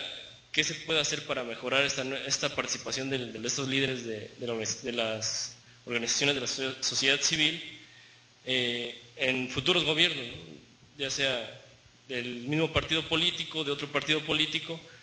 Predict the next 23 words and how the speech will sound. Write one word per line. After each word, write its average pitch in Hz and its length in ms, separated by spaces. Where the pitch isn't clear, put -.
eh, 117 800
pero 127 160
finalmente, 160 380
¿cómo 170 160
se 156 100
podría 135 280
consolidar 131 580
más 139 240
esta 131 240
participación? 113 600
Tal 120 180
vez - 500
con 117 140
una 113 120
ley, 156 360
no 127 60
sé, 127 220
eh, 120 160
habría 127 240
que 123 100
preguntarnos 113 560
eso. - 200
Gracias. - 300